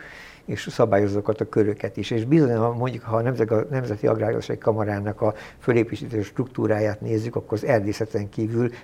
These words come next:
minden területet érint a biogazdálkodás. Tehát a feldolgozó, a kereskedelem, az import, a méhészet, az akvakultúra, a, ugye a növénytermesztés, áttenyésztés, említetted, belőlük készült élelmiszerek, és most ez a bővítés arra irány, hogyha mezőgazdaság ez alapanyag, de nem élelmiszer lesz belőle,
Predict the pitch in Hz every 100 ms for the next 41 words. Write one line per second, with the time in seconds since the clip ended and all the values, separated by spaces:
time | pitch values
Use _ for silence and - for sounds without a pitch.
0 | - 147 127 101 - 104 98 107 - 110
1 | 101 104 101 - 101 104 - - - 123
2 | 101 101 101 107 101 - 113 110 110 117
3 | - - 151 135 120 117 120 113 104 95
4 | - 127 120 - 117 117 117 113 98 107
5 | 120 131 - 110 113 - - 113 131 131
6 | - - 110 107 - - 107 107 - 127
7 | 123 123 120 - 117 117 113 120 - -
8 | - - - 170 107 110 117 117 107 107
9 | - 104 101 104 - 113 110 113 120 117
10 | 110 - 104 113 107 110 110 - 110 -
11 | 98 120 120 117 123 120 139 143 - -
12 | - 139 - 120 131 131 113 113 104 -
13 | 117 104 117 123 120 113 107 120 120 117
14 | 117 110 101 107 117 113 123 135 107 107
15 | 110 104 107 101 113 - 123 107 104 117
16 | 113 120